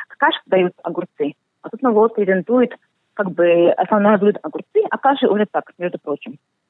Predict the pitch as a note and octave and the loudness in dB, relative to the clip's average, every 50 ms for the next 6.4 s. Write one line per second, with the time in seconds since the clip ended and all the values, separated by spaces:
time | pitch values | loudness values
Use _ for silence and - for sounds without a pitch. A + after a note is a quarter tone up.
0 | _ - A#3+ C4 C4 C4 C#4+ F4 F#4+ F4 - C4+ C4+ C#4+ B3 - E3 - E3+ F3 | _ -2 0 4 4 6 6 6 4 4 6 6 6 8 6 4 2 0 -4 -4
1 | E3+ - G3 E3+ C#3+ D3+ - D3 C#3+ D3+ C#3+ C#3+ C#3 C#3+ C#3 C#3 - _ _ _ | -4 -4 -6 -6 -6 -6 -6 -8 -8 -6 -4 -2 0 0 -2 -2 -4 _ _ _
2 | _ _ _ - - B3+ B3+ D4+ - - A3+ - B3 A#3+ A3+ A#3+ G#3+ - - - | _ _ _ 2 4 6 6 8 6 4 4 4 4 6 6 6 4 2 -2 -8
3 | - G#3 G3 G3+ G#3 G3 G#3 F#3+ F3 - _ _ _ _ - G#3 G#3 G#3+ G#3+ G3+ | -6 -4 0 0 0 0 0 -2 -4 -6 _ _ _ _ -10 -6 -2 0 2 2
4 | G3 F#3 F3 E3+ F3+ F3 - A3+ B3+ C4+ A#3 G3 E3+ - D#3 D#3 - D#3 D#3 D3+ | 4 4 4 4 2 0 0 0 2 2 0 -2 -4 -8 -12 -14 -12 -10 -8 -8
5 | D#3 D3+ - _ - - F3+ - - D#3+ E3+ F3+ G3 F#3+ - - E3+ E3 E3+ D#3+ | -8 -8 -10 _ -8 -8 -8 -8 -4 -4 0 2 2 2 2 0 -4 -4 -2 2
6 | E3+ G3 A3 - _ - D#3+ | 2 2 0 0 _ -16 -16